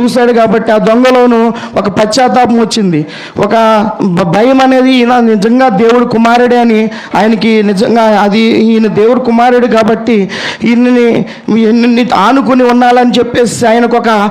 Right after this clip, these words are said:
ఆలోచన వచ్చింది. మరి ఆ ఆలోచన మనం కలిగి ఉంటున్నామా? మరి ఆ భయము మనం కలిగి ఉంటున్నామా? దేవుని,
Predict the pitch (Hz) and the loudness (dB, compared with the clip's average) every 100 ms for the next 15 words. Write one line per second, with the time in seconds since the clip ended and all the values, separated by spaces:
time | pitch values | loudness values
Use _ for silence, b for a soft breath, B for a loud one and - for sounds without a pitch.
0 | B B - 220 285 277 285 269 240 - | B B 0 2 2 0 2 2 2 0
1 | 220 269 233 160 - 185 202 208 180 208 | 0 0 -2 0 -2 0 0 0 0 0
2 | 202 202 233 233 262 247 214 B B - | 0 2 0 0 0 0 0 B B -2
3 | 196 214 208 220 233 226 208 214 220 254 | 0 0 0 0 0 0 0 0 0 -2
4 | - - B B B 202 202 202 208 240 | -6 -18 B B B -2 -2 0 0 0
5 | 247 214 202 196 208 196 202 233 226 208 | 0 0 0 0 0 0 0 0 0 0
6 | 208 208 214 226 170 190 240 240 226 226 | 0 0 -2 -2 -4 0 0 2 0 -2